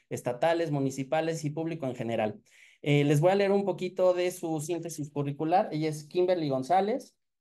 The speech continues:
licenciada en Innovación de Negocios, Mercadotecnia por la Universidad Tecnológica de Ciudad Juárez. Cuenta con un diplomado en Innovación y Gestión Social para Organizaciones de la Sociedad Civil.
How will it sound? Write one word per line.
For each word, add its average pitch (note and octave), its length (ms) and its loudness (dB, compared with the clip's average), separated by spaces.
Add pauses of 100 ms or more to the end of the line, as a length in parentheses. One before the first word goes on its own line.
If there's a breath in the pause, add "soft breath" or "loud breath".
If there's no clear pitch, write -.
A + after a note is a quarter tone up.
licenciada D#3 580 0
en F3+ 80 0
Innovación D3 500 -2
de D#3+ 80 -4
Negocios, D#3 480 -2
Mercadotecnia D3 640 -4
por C#3 80 0
la B2+ 120 -2
Universidad B2+ 540 -2
Tecnológica B2 600 -4
de A2+ 80 -2
Ciudad A#2 260 -4
Juárez. D3+ 480 0 (300)
Cuenta E3+ 340 -2
con D3+ 160 0
un D#3 80 0
diplomado D3+ 500 -2
en E3 80 -2
Innovación C#3 720 0
y C3+ 80 -6
Gestión C#3 400 -4
Social D3 340 0
para D3 160 2
Organizaciones C3 640 -4
de C3 80 -2
la A#2 120 -2
Sociedad A#2+ 380 -4
Civil. C#3+ 480 -6